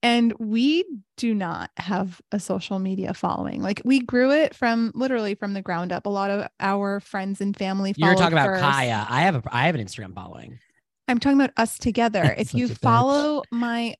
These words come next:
Speaker 1: conversation, I said we've been working for three years.
Speaker 2: Okay,
Speaker 1: And
Speaker 2: but we're specifically talking about Kaya's Instagram.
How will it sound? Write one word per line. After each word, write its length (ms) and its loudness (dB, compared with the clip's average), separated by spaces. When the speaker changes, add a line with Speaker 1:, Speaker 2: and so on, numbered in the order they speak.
Speaker 1:
conversation, 800 -2
I 60 -2
said 160 -6
we've 140 -4
been 200 -4
working 320 -4
for 100 -4
three 220 -4
years. 340 -2
Speaker 2:
Okay, 200 6
Speaker 1:
And 80 4
Speaker 2:
but 120 2
we're 80 2
specifically 500 2
talking 280 0
about 160 -2
Kaya's 360 -8
Instagram. 460 -12